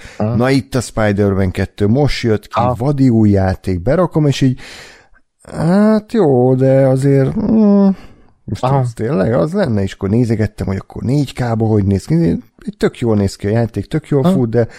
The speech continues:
Speaker 2: de nem volt meg ez a wow, ö, faktor, mint akár a Demon's Souls, ö, remake-nél mondjuk megvolt, meg még egy-két, ö, mondjuk a Last of
Speaker 1: Aha.
Speaker 2: Us kettőnél, de persze ezek ilyen luxus problémák, csak mondom,
Speaker 1: Aha.
Speaker 2: itt a kontextus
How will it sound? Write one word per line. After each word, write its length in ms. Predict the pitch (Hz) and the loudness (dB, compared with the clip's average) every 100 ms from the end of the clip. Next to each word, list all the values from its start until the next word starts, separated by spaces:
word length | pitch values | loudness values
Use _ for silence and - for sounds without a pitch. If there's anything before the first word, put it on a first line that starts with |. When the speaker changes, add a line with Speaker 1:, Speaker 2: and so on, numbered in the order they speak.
| - - | -20 -6
Speaker 2:
de 100 | 110 | 0
nem 140 | 135 | 2
volt 200 | 120 101 | 2 2
meg 120 | 101 95 | 0 0
ez 140 | 90 | 0
a 40 | |
wow, 480 | 98 107 98 92 92 - - - - | 0 2 2 2 0 -2 -14 -20 -14
ö, 280 | - 92 98 | -6 -2 -2
faktor, 480 | - 98 95 - 98 | -2 -4 -4 -4 0
mint 180 | 101 101 | 0 0
akár 260 | 110 113 | -2 0
a 80 | 107 | 2
Demon's 400 | 101 123 101 92 | 2 2 2 -2
Souls, 520 | - 95 95 95 - | -2 0 0 -2 -8
ö, 280 | - - 104 | -10 -8 -4
remake-nél 480 | 95 92 92 - 90 | -2 0 0 -2 -2
mondjuk 220 | 87 87 | -2 -2
megvolt, 720 | 117 123 120 117 113 113 - | 0 0 0 0 0 0 -2
meg 200 | 101 85 | -2 -2
még 180 | 87 87 - | -2 -2 -6
egy-két, 420 | - - 98 - | -6 -8 -10 -10
ö, 40 | - | -10
mondjuk 440 | - - - - | -10 -10 -10 -6
a 40 | 98 | -4
Last 180 | - | -2
of 60 | 151 | 0
Speaker 1:
Aha. 100 | 160 | -2
Speaker 2:
Us 120 | - | -4
kettőnél, 480 | - 131 - 131 120 - - - - | -6 -4 -2 0 -2 -4 -20 -20 -6
de 320 | 107 123 - | -2 -2 -2
persze 320 | 135 123 - | -2 0 0
ezek 300 | 104 101 104 | 0 0 -2
ilyen 120 | - 107 | 0 0
luxus 320 | 110 98 - | -2 -6 -4
problémák, 400 | 151 165 156 135 | -2 2 2 0
csak 180 | 131 120 | -2 0
mondom, 220 | 120 101 | 2 2
Speaker 1:
Aha. 80 | 107 | 0
Speaker 2:
itt 80 | |
a 40 | 110 | -2
kontextus 800 | 120 113 98 90 - 95 - | -2 -2 -2 -6 -8 -10 -12